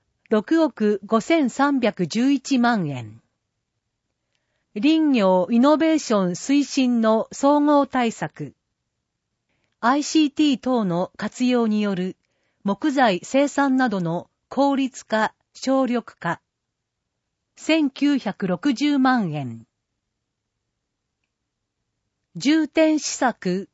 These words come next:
三。総合計画の推進。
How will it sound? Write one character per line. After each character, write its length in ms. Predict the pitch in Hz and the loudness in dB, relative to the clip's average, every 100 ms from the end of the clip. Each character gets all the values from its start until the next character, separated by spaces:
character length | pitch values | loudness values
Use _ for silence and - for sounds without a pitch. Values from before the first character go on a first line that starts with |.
| _ | _
三。 600 | - - 226 208 196 185 180 _ _ _ _ _ _ _ _ - | -14 -2 -2 0 -6 -10 -14 _ _ _ _ _ _ _ _ -12
総 380 | - 302 320 | 0 4 4
合 260 | 320 320 302 | 4 4 2
計 240 | - 311 | 2 0
画 320 | 294 240 - 175 | 2 -4 -2 -2
の 260 | 170 170 | -2 -4
推 320 | - - 214 190 | -8 -2 -2 -2
進。 560 | - 175 160 147 143 | -6 -6 -6 -8 -14